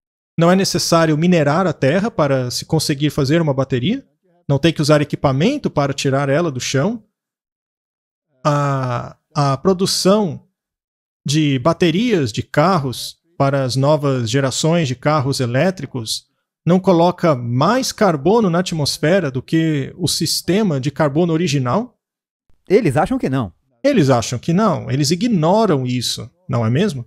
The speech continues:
Speaker 2: Mas também a representação da Mãe Terra. Pode ser, mas será que tudo isso talvez esteja ligado ao que o Papa tem reservado pra isso?
Speaker 1: É para uma mentalidade, Martin, uma mentalidade.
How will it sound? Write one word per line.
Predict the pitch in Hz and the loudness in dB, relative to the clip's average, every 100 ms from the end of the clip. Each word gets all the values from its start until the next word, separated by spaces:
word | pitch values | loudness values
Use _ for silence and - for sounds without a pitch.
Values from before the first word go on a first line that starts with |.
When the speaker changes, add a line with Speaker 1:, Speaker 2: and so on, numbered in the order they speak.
| _ | _
Speaker 2:
Mas | 202 - | -6 0
também | 233 190 226 214 | 4 4 4 0
a | 185 135 - _ _ _ _ - | 0 -2 -6 _ _ _ _ -2
representação | 180 202 190 214 208 - 240 | 0 2 0 0 0 0 -2
da | 170 143 123 | 0 0 -2
Mãe | 127 135 113 | -4 -4 -4
Terra. | 156 143 104 92 _ _ _ _ _ _ _ _ | -2 -2 -4 -10 _ _ _ _ _ _ _ _
Pode | - 247 202 | -8 -6 -6
ser, | - 277 175 | -2 0 0
mas | 170 151 - - _ _ _ _ _ - | -2 -4 -10 -20 _ _ _ _ _ -4
será | 269 302 | -2 0
que | 302 240 190 139 - _ | -2 0 0 0 -8 _
tudo | 269 214 | -2 0
isso | 233 208 202 165 | 0 -2 -4 -2
talvez | 185 139 196 147 | 0 2 0 0
esteja | 151 175 147 160 | -4 -4 -4 -4
ligado | 160 160 170 170 151 | -4 0 0 0 0
ao | 147 | -2
que | - | -2
o | 139 | -4
Papa | - 160 147 | -2 -2 -2
tem | 131 147 127 | -4 -4 0
reservado | 151 139 113 107 156 165 123 | 0 0 -4 -2 -4 -4 -8
pra | _ 120 104 95 | _ -6 -4 -6
isso? | 170 208 - | -6 -8 -4
Speaker 1:
É | 165 | -4
para | - 196 208 | 2 2 4
uma | 208 208 | 4 4
mentalidade, | 185 214 254 - 202 170 135 151 151 127 | 4 2 0 0 0 2 2 2 0 -2
Martin, | 123 117 - 127 | -6 -8 -2 0
uma | 165 | 2
mentalidade. | 165 226 226 190 160 127 120 117 110 | 2 0 2 0 0 -2 -4 -4 -8